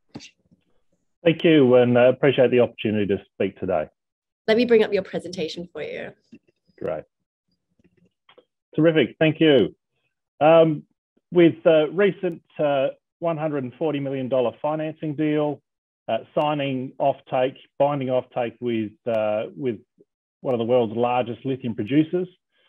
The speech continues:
Speaker 1: and completion of our definitive feasibility study, uh, Core is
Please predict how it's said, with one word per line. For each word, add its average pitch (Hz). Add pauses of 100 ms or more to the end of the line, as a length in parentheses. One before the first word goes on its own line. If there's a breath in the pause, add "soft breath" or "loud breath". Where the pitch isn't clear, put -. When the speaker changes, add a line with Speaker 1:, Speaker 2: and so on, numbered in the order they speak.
(180)
Speaker 1:
and 117
completion 123
of 113
our 113
definitive 110
feasibility 135
study, 127 (540)
uh, 113 (220)
Core 151
is 120